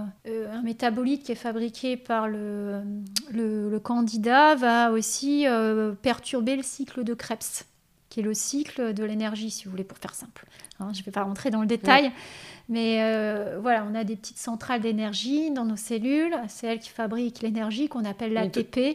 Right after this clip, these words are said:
Speaker 2: ouais, voilà,
Speaker 1: l'adénosine
Speaker 2: avec les
Speaker 1: triphosphate,
Speaker 2: mitochondries, euh.
Speaker 1: c'est les mitochondries.
Speaker 2: D'accord.
Speaker 1: Les
Speaker 2: Ouais, j'ai
Speaker 1: fameuses
Speaker 2: retenu ça.
Speaker 1: mito-,
Speaker 2: <laughs>
Speaker 1: voilà. Et donc, euh, il y a un cycle,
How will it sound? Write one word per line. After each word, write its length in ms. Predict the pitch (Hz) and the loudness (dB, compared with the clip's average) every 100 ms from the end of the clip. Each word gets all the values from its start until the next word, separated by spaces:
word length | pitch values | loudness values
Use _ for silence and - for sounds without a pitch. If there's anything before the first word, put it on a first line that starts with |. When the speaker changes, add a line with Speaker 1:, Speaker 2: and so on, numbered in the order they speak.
| - 202 | -2 -2
Speaker 2:
ouais, 260 | 208 175 | 0 -2
voilà, 160 | 226 226 | -2 0
Speaker 1:
l'adénosine 360 | 226 226 220 233 | 0 0 0 2
Speaker 2:
avec 120 | 190 | 4
les 80 | 180 | 4
Speaker 1:
triphosphate, 300 | 185 214 190 | 4 4 6
Speaker 2:
mitochondries, 340 | 202 214 208 | 6 4 2
euh. 120 | 180 185 | 0 0
Speaker 1:
c'est 120 | 254 | 0
les 100 | 233 | 0
mitochondries. 600 | 233 226 262 247 226 190 - - | 0 -2 -4 0 -2 -4 -10 -8
Speaker 2:
D'accord. 320 | 185 185 151 151 | -6 -6 -10 4
Speaker 1:
Les 40 | |
Speaker 2:
Ouais, 100 | 294 | 4
j'ai 80 | 226 240 | 6 4
Speaker 1:
fameuses 60 | 233 | 6
Speaker 2:
retenu 180 | 247 247 | 8 8
ça. 200 | 269 285 | 8 8
Speaker 1:
mito-, 100 | 285 | 12
Speaker 2:
<laughs> 460 | 415 - - 269 | 12 12 10 8
Speaker 1:
voilà. 440 | 247 233 226 240 277 294 - - 269 269 - | 8 8 6 6 4 0 -10 -12 -10 -10 -4
Et 100 | 254 247 | 0 4
donc, 400 | 294 311 302 285 | 6 6 4 6
euh, 800 | 262 247 240 240 233 226 220 220 | 8 10 8 8 6 6 6 4
il 60 | |
y 80 | 220 | 6
a 80 | 254 | 6
un 140 | 247 | 6
cycle, 640 | 247 - 294 339 - 269 240 | 6 4 4 4 4 4 4